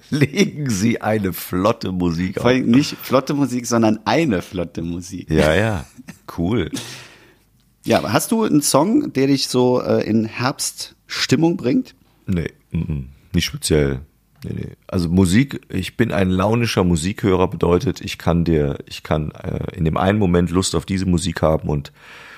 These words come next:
Speaker 1: äh, oftmals bei solchen Playlists, die man sich erstellt hat, die dann so sehr durcheinander sind, was so die Musikart angeht,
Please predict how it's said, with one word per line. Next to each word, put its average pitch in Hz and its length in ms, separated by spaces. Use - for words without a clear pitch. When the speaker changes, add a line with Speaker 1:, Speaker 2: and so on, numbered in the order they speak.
Speaker 1:
äh, 78 340
oftmals 98 560
bei 87 120
solchen 85 300
Playlists, 101 480
die 90 80
man 90 140
sich 73 140
erstellt 92 460
hat, - 300
die 87 60
dann 87 160
so 85 100
sehr 85 320
durcheinander 95 500
sind, 73 240
was 80 180
so 78 100
die 78 160
Musikart 82 680
angeht, 78 540